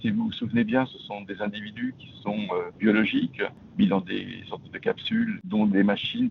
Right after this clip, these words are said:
tirent l'énergie. Parfois, on faisait tourner, euh, des moulins, euh, grâce à des chevaux. On peut très bien imaginer des machines qui transformeraient les hommes en, en animaux de production électrique. Et donc, la, la question que moi, je me posais, c'était plutôt une question inverse.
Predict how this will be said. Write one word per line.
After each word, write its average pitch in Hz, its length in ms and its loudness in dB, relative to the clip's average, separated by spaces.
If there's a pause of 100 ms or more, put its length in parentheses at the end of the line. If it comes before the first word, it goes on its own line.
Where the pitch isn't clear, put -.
(140)
tirent 104 140 0
l'énergie. 101 480 -2 (360)
Parfois, 104 320 4
on 90 140 2
faisait 87 160 -6 (140)
tourner, 107 420 -4
euh, 92 140 -10 (580)
des 92 100 2
moulins, 107 560 4 (140)
euh, - 60 -16 (180)
grâce 95 240 -6
à - 20 -6
des 85 140 -12
chevaux. 107 460 -2
On 90 40 -12
peut - 120 -20
très 90 160 -6
bien 101 280 -2
imaginer 92 360 -8
des 87 100 -14
machines 87 340 -8 (220)
qui - 100 -20
transformeraient 92 720 -2
les 85 200 -12
hommes 104 240 2
en, 87 200 -10 (180)
en 90 160 -10
animaux 101 300 0
de 104 60 -6
production 98 460 -4
électrique. - 480 -10 (300)
Et - 60 -10
donc, 123 240 2
la, 101 160 8
la 90 160 2
question 113 320 -8
que 117 140 -8
moi, 110 220 2
je 110 60 -2
me 101 80 -4
posais, 107 320 -8
c'était 92 160 -10
plutôt 107 200 -14
une 104 260 -14
question 98 260 -4
inverse. 127 340 2